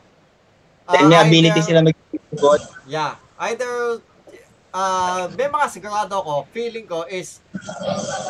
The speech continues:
Speaker 2: since ang timeline niya talaga is
Speaker 1: Hindi,
Speaker 2: yung
Speaker 1: meron na noon. Kahit yung dati
Speaker 2: Hindi nga,
Speaker 1: pa,
Speaker 2: hindi
Speaker 1: meron
Speaker 2: nga.
Speaker 1: na talaga.
Speaker 2: Ah, ang timeline niya is yung previous pa.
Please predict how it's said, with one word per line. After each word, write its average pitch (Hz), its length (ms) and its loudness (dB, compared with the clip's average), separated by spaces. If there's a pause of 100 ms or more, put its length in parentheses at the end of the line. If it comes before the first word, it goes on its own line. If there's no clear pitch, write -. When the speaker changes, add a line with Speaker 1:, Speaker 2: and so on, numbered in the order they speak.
Speaker 2:
since 240 640 2 (320)
ang 262 400 2
timeline 220 560 -4
niya 202 80 -8
talaga 175 480 -6
is 175 720 -8 (800)
Speaker 1:
Hindi, - 140 4
Speaker 2:
yung 240 100 6
Speaker 1:
meron 247 240 6
na 247 140 8
noon. 254 240 8
Kahit 208 240 6
yung 214 160 6
dati 202 240 6
Speaker 2:
Hindi - 100 0
nga, 185 240 6
Speaker 1:
pa, - 140 -16
Speaker 2:
hindi 160 80 -6
Speaker 1:
meron 160 240 6
Speaker 2:
nga. 165 120 2
Speaker 1:
na 156 80 -2
talaga. 139 380 0
Speaker 2:
Ah, 214 200 0 (100)
ang 214 80 -12
timeline 240 400 -2
niya 220 180 -4
is 208 240 -8
yung 196 220 -14
previous 180 480 -10
pa. 156 240 -4